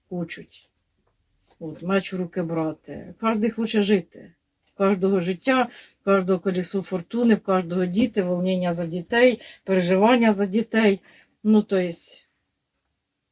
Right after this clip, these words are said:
дивіться в саму суть.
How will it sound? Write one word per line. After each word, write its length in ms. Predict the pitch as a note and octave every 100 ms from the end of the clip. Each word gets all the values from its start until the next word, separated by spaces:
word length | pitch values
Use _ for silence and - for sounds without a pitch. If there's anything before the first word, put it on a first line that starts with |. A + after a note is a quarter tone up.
| _ _ _ _ _ _ _ _ _ _ _ _ _ _ _ _ _ _ _ _ _ _ _ _ F#3
дивіться 500 | G3+ B3 D#4 D#4 B3
в 60 |
саму 320 | - A3+ A#3
суть. 480 | G#3+ - E3 - -